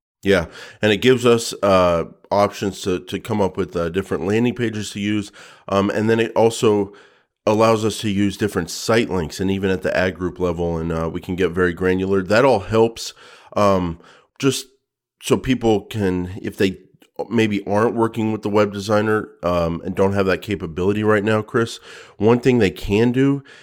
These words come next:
is they can, they can create these kind of pages almost as blog pages on their website, if that's a capability they have. And, and I've used, I've used blog pages as landing pages for ads before, i-, if they're super relevant.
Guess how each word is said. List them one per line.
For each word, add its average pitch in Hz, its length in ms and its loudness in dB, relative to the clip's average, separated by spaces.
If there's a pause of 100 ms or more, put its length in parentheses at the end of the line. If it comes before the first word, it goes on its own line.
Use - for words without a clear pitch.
(200)
is 95 340 -4
they 107 220 0
can, 95 560 -2 (360)
they 107 160 -2
can 104 180 -4
create 101 880 0 (580)
these 117 240 2
kind 131 220 4
of 120 80 0
pages 127 640 0 (140)
almost 127 340 4
as 92 140 0
blog 87 400 2
pages 120 600 -2
on 113 140 2
their 117 80 6
website, 123 400 2
if 98 140 -2
that's 101 260 2
a 95 40 -8
capability 95 680 0
they 85 200 -2
have. 92 560 0 (400)
And, 110 340 2
and 113 140 4
I've 127 200 4
used, 151 400 2
I've 120 200 0
used 127 260 0
blog 110 260 2
pages 90 420 -4
as 87 140 -6
landing 98 300 -2
pages 90 340 -6
for 80 160 -2
ads 95 320 0
before, 123 400 0
i-, - 40 0
if 113 340 0
they're 123 100 0
super 123 360 0
relevant. 104 400 2